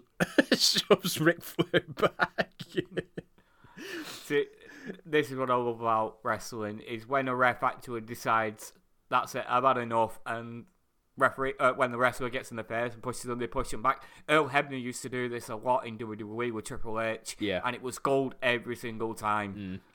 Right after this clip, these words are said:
Speaker 1: Yeah, um, Sullivan and Macho are brawling out on the outside of the ring now. Uh, Hogan and Flair are in the ring. The referee blocks a right hand from Hogan whilst they're pumming, uh,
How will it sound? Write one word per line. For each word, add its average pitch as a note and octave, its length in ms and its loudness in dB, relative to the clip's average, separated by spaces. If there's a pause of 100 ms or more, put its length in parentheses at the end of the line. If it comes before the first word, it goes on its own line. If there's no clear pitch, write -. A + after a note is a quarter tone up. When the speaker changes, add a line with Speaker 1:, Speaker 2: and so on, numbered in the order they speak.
(1160)
Speaker 1:
Yeah, G2+ 240 -2 (100)
um, G#2+ 460 0 (180)
Sullivan B2 380 2
and A2+ 80 -2
Macho A#2 420 2
are G#2 60 2
brawling G#2+ 300 2
out G2+ 200 -2
on G#2 80 -6
the G#2 80 0
outside G#2 320 -2
of G2 60 -6
the G2 60 -4
ring G2+ 180 -4
now. G2 320 -2
Uh, F#2+ 300 -4
Hogan G#2 280 -2
and F#2+ 80 -8
Flair G2+ 260 -2
are G2+ 40 0
in B2 100 0
the A2 80 -2
ring. G#2+ 240 0
The G2 100 -8
referee G#2 360 -2
blocks A#2+ 400 0
a G#2 40 -4
right A2 220 2
hand G#2 220 -4
from G2 140 -8
Hogan G#2 380 -2
whilst F#2+ 360 -4
they're F#2 300 -2 (100)
pumming, F#2+ 340 -4 (100)
uh, G2+ 180 -2